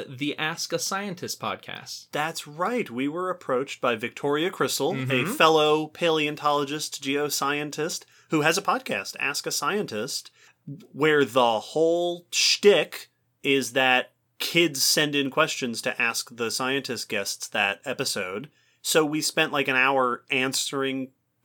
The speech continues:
Speaker 2: awesome questions from kids.
Speaker 1: And oh my goodness, it was so much fun.
Speaker 2: So we'll, we've posted it on our social media. We'll put the link to, uh, their website in our episode description,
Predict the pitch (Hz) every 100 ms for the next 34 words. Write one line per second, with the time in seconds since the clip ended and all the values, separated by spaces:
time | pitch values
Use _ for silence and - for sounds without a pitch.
0 | - 143 - 143 131 143 139 135 120 127
1 | 123 131 - - 147 135 143 143 127 _
2 | 175 190 196 180 175 156 - 160 139 -
3 | 120 95 - - - 139 127 123 165 185
4 | 170 _ 147 156 156 - 156 156 - 151
5 | 151 135 135 127 131 - 127 120 127 127
6 | 117 110 - 143 139 - 120 113 127 135
7 | - - 135 127 127 127 123 - 127 113
8 | 113 113 123 120 120 117 110 - 120 117
9 | - - 120 117 113 120 110 110 107 127
10 | 123 - 117 95 98 180 175 175 165